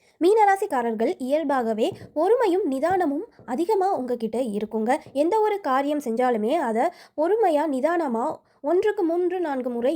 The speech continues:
யோசிச்சு செய்யக்கூடிய ஒரு பொறுமையான நபராகத்தான் நீங்க இருப்பீங்க. உங்களுக்கு ரொம்ப இலகுன மனசு இருக்குங்க. யாரு எந்த கஷ்டம்னு உங்ககிட்ட வந்தாலுமே அவங்க கிட்ட எந்த ஒரு ஆதாயமும் எதிர்பார்க்காம உடனே உதவி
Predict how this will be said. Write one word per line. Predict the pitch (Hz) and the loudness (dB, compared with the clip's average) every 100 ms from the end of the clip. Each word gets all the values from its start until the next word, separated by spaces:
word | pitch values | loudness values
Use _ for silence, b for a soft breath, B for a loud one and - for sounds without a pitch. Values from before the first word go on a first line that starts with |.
| 233 | 0
யோசிச்சு | 277 370 339 359 | -2 -4 -6 -4
செய்யக்கூடிய | 294 226 302 269 240 208 247 359 B B | -2 -2 -4 -4 -2 2 2 2 B B
ஒரு | 294 370 | -4 -2
பொறுமையான | 269 285 339 330 330 359 440 240 | -4 -2 -2 0 0 0 0 -4
நபராகத்தான் | 214 233 233 226 277 233 | -4 -2 -2 -4 -4 -4
நீங்க | 214 226 285 190 | -2 -2 -2 -4
இருப்பீங்க. | 208 208 202 254 B B - | -4 -2 2 2 B B -6
உங்களுக்கு | 339 370 - 370 | -2 -2 0 -2
ரொம்ப | 277 320 233 | 0 0 2
இலகுன | 269 339 359 330 | 0 0 0 0
மனசு | 226 233 254 220 | -2 -4 -2 -2
இருக்குங்க. | 220 226 220 240 285 B - | 0 -2 0 0 -2 B -4
யாரு | 269 320 403 359 | 0 2 2 0
எந்த | 269 320 | 0 -2
கஷ்டம்னு | 247 - 330 320 349 | -4 -8 -6 -2 -2
உங்ககிட்ட | 285 247 240 247 254 | -2 -4 -6 -4 -2
வந்தாலுமே | 214 226 247 214 262 330 B - | 0 2 2 2 -2 -4 B -4
அவங்க | 254 302 285 | -2 0 -2
கிட்ட | 247 247 339 254 | -2 0 2 2
எந்த | 285 403 370 | 2 2 2
ஒரு | 330 233 | 0 0
ஆதாயமும் | 269 320 302 277 330 233 | 0 0 0 0 -2 -2
எதிர்பார்க்காம | 285 285 247 233 202 254 381 B - | -2 -4 -4 -4 -2 0 -2 B -6
உடனே | 254 339 381 494 285 | 0 2 2 0 0
உதவி | 262 339 | 2 2